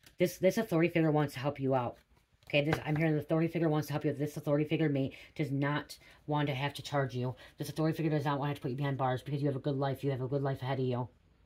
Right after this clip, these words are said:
And you just, you just dated the wrong person. You just got, you just hung out the wrong crowd with the wrong people at the wrong time. They want to make sure that this, this, this King of Wands,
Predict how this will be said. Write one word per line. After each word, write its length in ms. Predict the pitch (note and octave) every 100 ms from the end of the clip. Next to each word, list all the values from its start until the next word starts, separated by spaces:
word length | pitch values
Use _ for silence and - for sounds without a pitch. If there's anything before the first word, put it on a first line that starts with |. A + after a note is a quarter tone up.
| _ _ _ - _ _ _ _ _ _ _ _ _ _ _ _ _
And 100 | C3+
you 200 | C#3 D3+
just, 120 | D3 -
you 60 |
just 220 | C#3+ D3
dated 240 | D#3 D3+ C#3+
the 80 | C3+
wrong 260 | C#3+ D3+
person. 520 | D3 D3+ D3 C3+ B2+ - _ _ - - _ -
You 120 | C#3+ D3+
just 160 | -
got, 300 | E3 D3 D3 - B2+
you 120 | D3+
just 160 | D3
hung 160 | - D#3
out 100 | D3
the 80 | C#3+
wrong 300 | C#3+ D3 D3+
crowd 320 | D3+ C#3+ C3+
with 100 | B2+
the 60 | C3+
wrong 240 | C#3+ D3
people 240 | C#3 D3
at 40 | D3
the 80 | C3
wrong 280 | C#3+ C#3+
time. 380 | C#3+ C#3 B2+ A#2+ - _ _ _ _ _ _ _ _ _ _ _ _ _ _ _ _ _ _ _ _
They 100 | D#3
want 160 | D3 D3+
to 60 | D3+
make 160 | D3
sure 160 | - D#3
that 200 | C#3+ G#2
this, 100 | D3
this, 220 | E3 D#3+
this 240 | E3+ E3
King 240 | - F3 F3
of 80 | C#3+
Wands, 500 | C3+ C#3 D#3+ D#3+